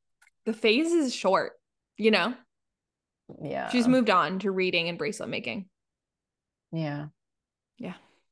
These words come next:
Speaker 2: Well,
Speaker 1: I
Speaker 2: you're
Speaker 1: mean,
Speaker 2: really gonna
Speaker 1: sometimes
Speaker 2: bawl
Speaker 1: if,
Speaker 2: your
Speaker 1: like,
Speaker 2: eyes
Speaker 1: a bunch
Speaker 2: out.
Speaker 1: of friends come over, she'll play Barbie. You know what I mean? But it's not like she's sitting on her own playing Barbies by herself, you know, like I used to as a kid. So
Speaker 2: Yeah.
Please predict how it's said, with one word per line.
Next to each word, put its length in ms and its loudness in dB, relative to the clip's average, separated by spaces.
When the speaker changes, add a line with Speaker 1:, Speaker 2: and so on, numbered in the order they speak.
Speaker 2:
Well, 320 -6
Speaker 1:
I 40 -8
Speaker 2:
you're 100 6
Speaker 1:
mean, 100 8
Speaker 2:
really 160 6
gonna 20 6
Speaker 1:
sometimes 160 6
Speaker 2:
bawl 120 10
Speaker 1:
if, 80 12
Speaker 2:
your 80 8
Speaker 1:
like, 140 8
Speaker 2:
eyes 100 2
Speaker 1:
a 20 6
bunch 240 6
Speaker 2:
out. 60 6
Speaker 1:
of 80 0
friends 320 4
come 160 2
over, 260 4
she'll 160 -2
play 180 0
Barbie. 300 2
You 140 -2
know 60 4
what 80 4
I 60 2
mean? 280 0
But 120 4
it's 160 2
not 100 6
like 140 4
she's 280 0
sitting 260 4
on 180 2
her 160 -4
own 200 -6
playing 220 -6
Barbies 580 -6
by 160 -4
herself, 380 -8
you 120 -6
know, 80 0
like 120 -2
I 100 0
used 220 -6
to 60 -10
as 120 -12
a 40 -14
kid. 240 -12
So 360 -12
Speaker 2:
Yeah. 380 -6